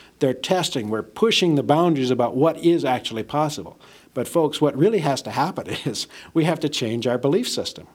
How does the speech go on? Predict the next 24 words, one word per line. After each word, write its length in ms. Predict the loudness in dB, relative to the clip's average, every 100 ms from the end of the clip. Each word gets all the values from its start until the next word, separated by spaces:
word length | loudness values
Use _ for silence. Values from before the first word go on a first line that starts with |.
| -8
We've 160 | -2
got 120 | 0
to 80 | -2
go 160 | -2 -2
down 240 | 0 -2
to 60 | -2
the 140 | -2
root 240 | 2 2 2
of 160 | -6
the 80 | -6
thing, 340 | -8 -6 -6 -6
and 100 | -6
we 100 | -2
have 220 | -2 0
to 80 | -2
decide 640 | -2 2 2 4 0 -4 -12 -14
someday 720 | 2 4 4 2 2 2 0 -6 -20 -20 -20 _ _ _ _ 2
what 240 | 2 2 2
really 400 | 4 4 2 2
is 360 | 2 2 -2 -8 -20 _ _ -4
the 120 | -2
appropriate 440 | 0 0 2 0
response 720 | 0 -2 0 -2 -2 -4 -10 -18 _ _ -6
to 480 | 0 2 0 -2